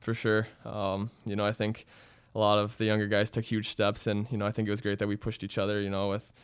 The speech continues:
with Frosty. I learned a ton from him, and I think we pushed each other, Tippett, uh, Joel, all these guys. Um, you know, it's great to, you know, play with them and, you know, kinda see them contribute, and all, all of us kinda taking a bigger role is,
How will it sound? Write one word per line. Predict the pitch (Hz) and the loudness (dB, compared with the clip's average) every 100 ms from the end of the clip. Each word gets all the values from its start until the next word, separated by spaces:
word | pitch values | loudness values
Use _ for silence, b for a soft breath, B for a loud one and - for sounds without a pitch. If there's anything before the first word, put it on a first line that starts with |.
| b | b
with | 123 | -6
Frosty. | - 101 101 - | 2 2 2 0
I | 101 | -2
learned | 101 98 | 0 -2
a | |
ton | - 95 | -2 -4
from | 107 98 | -2 -4
him, | 101 101 | -2 -2
and | 95 120 | -4 -4
I | 110 | -4
think | 104 104 | -4 -4
we | 104 | -2
pushed | 113 - | -4 -4
each | 95 107 | -4 -2
other, | 101 101 | -2 -2
Tippett, | 107 95 101 98 | -4 -2 -4 -2
uh, | 98 98 | -2 0
Joel, | 107 107 104 | -2 0 2
all | 101 101 | 2 0
these | 101 120 | -4 -2
guys. | 104 95 101 - b b b - | -2 -2 -4 -10 b b b -8
Um, | 95 92 92 - | -6 -4 -6 -6
you | |
know, | 101 | -4
it's | 95 | -4
great | 117 104 101 | -2 -2 -2
to, | 107 101 110 b b b | -2 -2 -4 b b b
you | - | -6
know, | 101 | -4
play | - 101 | 0 0
with | 104 | 0
them | - 110 107 | 0 0 2
and, | 95 110 | 0 -4
you | 107 | -2
know, | 101 | -2
kinda | 107 104 | 0 0
see | 107 104 | 0 -2
them | 104 | -2
contribute, | 110 104 98 104 110 | -2 -2 -2 -2 0
and | 101 | 0
all, | 101 104 117 - | 0 0 -2 -4
all | 98 | -2
of | 104 | 0
us | 104 | -2
kinda | - 104 107 | -2 -2 -2
taking | - 104 107 | -2 0 0
a | |
bigger | 104 107 104 | 2 2 2
role | 98 98 104 | 2 2 2
is, | 98 101 | 2 -4